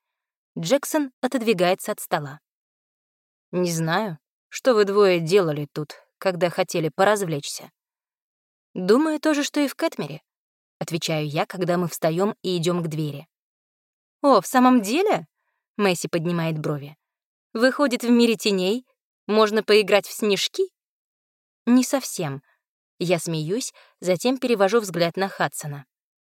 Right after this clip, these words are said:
«Я знаю, куда мы можем их отвезти». Он ухмыляется. «Ты имеешь в виду точку, да?» «Вот именно». «Точка?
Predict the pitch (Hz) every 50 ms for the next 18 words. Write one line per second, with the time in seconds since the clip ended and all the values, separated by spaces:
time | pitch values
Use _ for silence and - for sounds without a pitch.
0 | _ _ _ _ _ _ _ _ _ _ _ _ - 214 254 277 269 285 302 294
1 | 277 254 - 214 190 208 202 202 196 196 190 202 190 185 185 180 - 196 175 -
2 | 170 165 - - - 170 165 156 - _ _ _ _ _ _ _ _ _ _ _
3 | _ _ _ _ 185 180 180 165 - - 185 185 175 160 139 135 143 - - -
4 | 147 151 _ _ _ _ _ _ _ _ _ _ _ _ _ _ _ _ _ -
5 | 180 185 190 180 180 185 185 185 180 - - 185 170 160 165 175 160 147 165 156
6 | - _ 165 185 233 - - - - 147 143 147 147 156 190 226 - _ _ _
7 | _ _ _ _ _ _ _ _ _ _ _ _ _ - 202 226 330 - - 247
8 | 240 247 240 233 233 233 233 - _ _ _ _ _ _ _ _ _ _ _ _
9 | _ _ _ _ _ _ _ _ _ 285 349 381 - - - 330 214 151